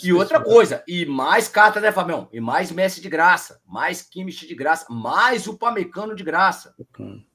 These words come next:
Speaker 1: E mais cubo de graça. E mais safe
Speaker 2: É,
Speaker 1: de
Speaker 2: o
Speaker 1: graça.
Speaker 2: cubo, cara, o cubo, tudo que tiver, o cubo vai entrar, velho.
Speaker 1: Não, eu não vejo o problema de, de ter, não é isso, cara, né?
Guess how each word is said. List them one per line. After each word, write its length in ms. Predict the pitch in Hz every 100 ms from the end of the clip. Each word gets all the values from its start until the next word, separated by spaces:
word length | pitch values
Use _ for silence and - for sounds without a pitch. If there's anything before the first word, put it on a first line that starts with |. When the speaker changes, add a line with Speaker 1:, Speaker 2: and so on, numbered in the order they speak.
| -
Speaker 1:
E 140 | 180
mais 380 | 135 123 202 233
cubo 340 | - 226 254 262
de 80 |
graça. 540 | 202 190 226 190 - 85 _ _ _
E 160 | 160 175
mais 480 | 143 135 180 233 214
safe 680 | - - - - 202 226 302
Speaker 2:
É, 40 |
Speaker 1:
de 60 | 254
Speaker 2:
o 40 |
Speaker 1:
graça. 300 | 185 202 269
Speaker 2:
cubo, 240 | 277 202 -
cara, 180 | 254
o 80 | 165
cubo, 220 | - 185
tudo 200 | 170 254
que 100 | -
tiver, 240 | - 170 190
o 80 | 208
cubo 200 | 196 202
vai 160 | 196
entrar, 300 | 175 131 120
velho. 240 | 107 110 123 _ _ _ _ _
Speaker 1:
Não, 520 | 269 330 320 330 285 220
eu 100 | 269
não 160 | 262
vejo 300 | 233 277 247
o 80 | -
problema 460 | 220 196 170 170 147
de, 160 | 143 139
de 200 | 117 123
ter, 220 | - 120
não 120 | 131 247
é 60 |
isso, 360 | 196 185 - -
cara, 320 | 98 82 - _
né? 380 | 131 175 143 -